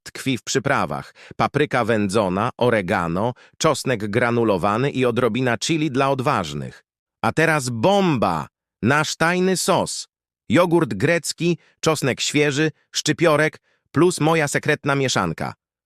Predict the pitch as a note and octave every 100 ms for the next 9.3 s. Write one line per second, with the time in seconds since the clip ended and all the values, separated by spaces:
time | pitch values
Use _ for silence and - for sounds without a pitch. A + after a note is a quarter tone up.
0 | _ A#2+ - D3 D3+ F3+ - _ _ -
1 | A#2+ B2+ B2 B2 A2+ C#3+ D3 D#3+ E3+ -
2 | _ E3 E3 - D3 - - - C3+ -
3 | A2 E2 C#2 - _ _ F2+ D3 C#3+ D3+
4 | D#3 C#3+ C#3+ A#2+ - D3 A2 D#2+ - C#2
5 | - _ _ _ _ - D3 D3+ D3 C#3+
6 | - C3+ G#2+ F#2+ F#2+ D3 D#3 - A2 G#2
7 | G#2 B2 - C3 A#2+ _ - B2+ A2+ C3+
8 | C#3+ D3+ D3+ - _ F3 D3 C3+ C#3+ A#2+
9 | D#2 C#2